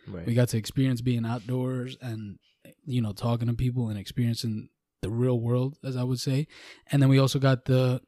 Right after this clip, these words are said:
Speaker 2: technological advance side of the things where we got
Speaker 1: Right.
Speaker 2: to experience the iPhones, the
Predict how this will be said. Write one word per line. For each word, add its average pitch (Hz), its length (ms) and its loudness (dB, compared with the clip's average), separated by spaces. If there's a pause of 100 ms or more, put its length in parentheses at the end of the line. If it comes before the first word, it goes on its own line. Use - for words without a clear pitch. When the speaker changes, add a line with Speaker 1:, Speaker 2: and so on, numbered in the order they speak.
(260)
Speaker 2:
technological 123 760 2
advance 143 600 0
side 107 280 -4
of 104 100 -8
the 101 80 -10
things 98 300 -10
where 107 80 -8
we 110 140 -8
got 110 160 -4
Speaker 1:
Right. 85 100 -6
Speaker 2:
to - 80 -8
experience 120 560 -4
the 107 220 -8
iPhones, 104 720 -12
the 107 220 -10